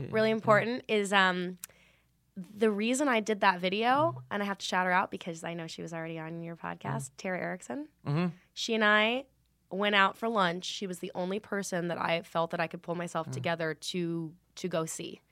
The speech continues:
Speaker 1: And I sat with her in Silver Lake, and I told her what was going on, and she said, "You know, maybe just make a video." She's like, "S-, options, levels to this. Maybe just make it for yourself.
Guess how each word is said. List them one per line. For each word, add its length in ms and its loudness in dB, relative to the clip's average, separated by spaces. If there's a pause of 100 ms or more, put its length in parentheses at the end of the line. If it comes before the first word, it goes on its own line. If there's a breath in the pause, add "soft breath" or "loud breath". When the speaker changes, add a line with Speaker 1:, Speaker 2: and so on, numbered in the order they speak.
(560)
Speaker 1:
And 140 0
I 60 0
sat 320 4
with 120 -2
her 300 2
in 140 -2
Silver 280 -4
Lake, 360 -4
and 80 -6
I 80 -6
told 240 -6
her 60 -2
what 60 -4
was 80 -12
going 220 -4
on, 160 -4
and 100 -10
she 120 -14
said, 180 -12
"You 60 -6
know, 100 -6
maybe 240 -6
just 220 -10
make 140 -10
a 40 -6
video." 360 -6
She's 180 -12
like, 180 -4 (760)
"S-, 180 -12 (140)
options, 560 -2
levels 400 -2
to 80 -10
this. 300 -8
Maybe 240 -6
just 180 -6
make 160 -4
it 60 -8
for 80 -12
yourself. 520 -10